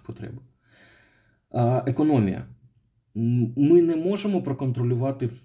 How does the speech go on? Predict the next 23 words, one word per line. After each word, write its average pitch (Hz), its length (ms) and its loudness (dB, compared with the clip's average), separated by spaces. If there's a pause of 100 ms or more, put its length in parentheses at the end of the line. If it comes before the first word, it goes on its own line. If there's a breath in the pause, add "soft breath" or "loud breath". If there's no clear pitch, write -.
(120)
всю 123 220 -4
державу, 101 680 -6
кожен 101 320 2
з - 120 -12
нас, - 280 -12
але 104 140 -8
ми 131 120 -4
можемо 131 360 -4
проконтролювати 110 960 -8 (640 soft breath)
свої 123 340 0
потреби 98 540 -6
і, 107 560 -2 (120)
е, 104 200 -4
своє 110 240 -4
використання 95 760 -12
електрики. - 640 -18 (580)
М, 113 460 -2 (580)
давайте 120 640 -2 (400)
подумаємо 120 600 0
про 104 140 -10
те, 113 200 -6
як 107 280 -6
можна, 107 500 -8